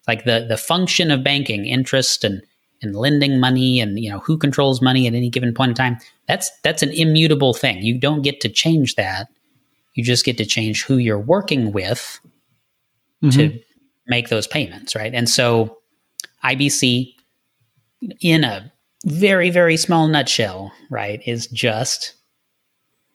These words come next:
Speaker 1: okay, maybe I should reconsider who plays what part in this,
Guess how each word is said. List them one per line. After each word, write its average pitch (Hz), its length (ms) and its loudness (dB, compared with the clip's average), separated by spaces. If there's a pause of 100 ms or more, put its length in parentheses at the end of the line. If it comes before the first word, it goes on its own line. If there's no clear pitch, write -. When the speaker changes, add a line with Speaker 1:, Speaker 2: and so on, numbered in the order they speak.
(100)
Speaker 1:
okay, 131 680 2
maybe 127 300 0
I 127 60 2
should 120 200 -2
reconsider 143 1040 0 (640)
who 143 180 4
plays 135 480 2
what 123 320 0
part - 480 0 (420)
in 113 180 2
this, - 460 0